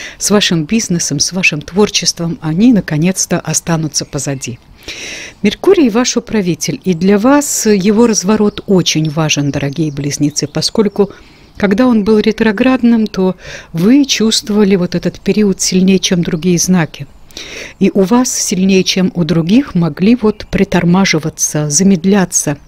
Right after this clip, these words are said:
какие-то дела. Ну, а также ваш ум, он мог влиять на ваш ум, поскольку это ваша планета,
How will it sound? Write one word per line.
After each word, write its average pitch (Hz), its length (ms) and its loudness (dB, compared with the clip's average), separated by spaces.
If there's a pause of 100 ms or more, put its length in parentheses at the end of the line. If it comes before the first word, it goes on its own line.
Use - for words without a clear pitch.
(100)
какие-то 170 480 0
дела. 151 380 -4 (1500)
Ну, 226 100 4
а 240 60 2
также 233 340 0
ваш 208 340 -2
ум, 170 320 -2
он 185 220 4
мог 208 220 2
влиять 175 340 0
на 170 140 -2
ваш 160 240 -2
ум, 233 200 4
поскольку - 520 -4
это 170 200 -4
ваша 147 280 -2
планета, 175 520 -2